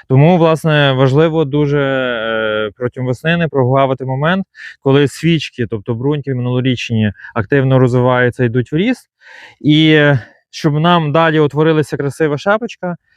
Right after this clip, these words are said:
потрібно їх, е, щось з ними зробити.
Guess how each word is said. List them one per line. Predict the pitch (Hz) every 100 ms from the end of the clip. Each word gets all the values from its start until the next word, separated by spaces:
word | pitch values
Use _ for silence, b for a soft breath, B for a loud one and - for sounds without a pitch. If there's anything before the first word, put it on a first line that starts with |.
| b b
потрібно | 139 147 175 160
їх, | 143 156 156 - - _ -
е, | 127 123 120 117 107 98 _
щось | - 165
з | 143
ними | 147
зробити. | 131 131 131 113